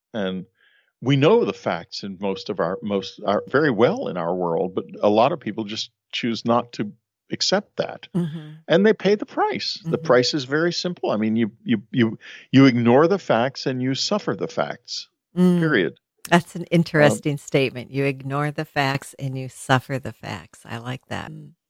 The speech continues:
Speaker 2: Mm-hmm. <clears throat> Excuse me. Mm-hmm. So in twenty fifteen, you were, uh, what was, uh, what did I read?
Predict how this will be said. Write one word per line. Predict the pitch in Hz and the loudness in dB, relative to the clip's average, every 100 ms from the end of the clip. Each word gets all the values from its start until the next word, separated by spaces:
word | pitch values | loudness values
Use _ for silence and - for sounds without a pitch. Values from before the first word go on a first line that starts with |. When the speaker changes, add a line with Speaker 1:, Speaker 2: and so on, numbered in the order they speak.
| _ _ 156 | _ _ -10
Speaker 2:
Mm-hmm. | 143 151 - _ 214 196 131 | -8 -10 -14 _ -2 0 -4
<clears throat> | _ _ | _ _
Excuse | - 139 | -20 -20
me. | 139 _ _ 156 | -20 _ _ -14
Mm-hmm. | 151 180 139 135 _ _ _ _ _ _ _ _ _ _ _ _ _ _ | -8 -8 -8 -16 _ _ _ _ _ _ _ _ _ _ _ _ _ _
So | - 311 302 302 - _ _ _ _ _ _ _ _ _ _ _ _ 254 | 0 4 4 2 -4 _ _ _ _ _ _ _ _ _ _ _ _ -2
in | 254 233 | -2 -4
twenty | - 294 403 | -4 -2 -2
fifteen, | 370 - 247 - _ 196 165 135 120 135 160 _ _ - | -4 2 2 2 _ 2 4 0 -6 -12 -14 _ _ -14
you | 190 220 | -8 -6
were, | 214 214 196 190 - _ _ _ _ _ _ _ _ - | 0 2 4 2 -2 _ _ _ _ _ _ _ _ -6
uh, | 185 160 | -2 -2
what | 165 185 | -2 -2
was, | 202 196 - | -2 -4 -6
uh, | 185 | -8
what | 160 151 - | -8 -12 -10
did | 190 185 | -8 -6
I | 175 165 | -8 -8
read? | 160 165 135 | -6 -6 -6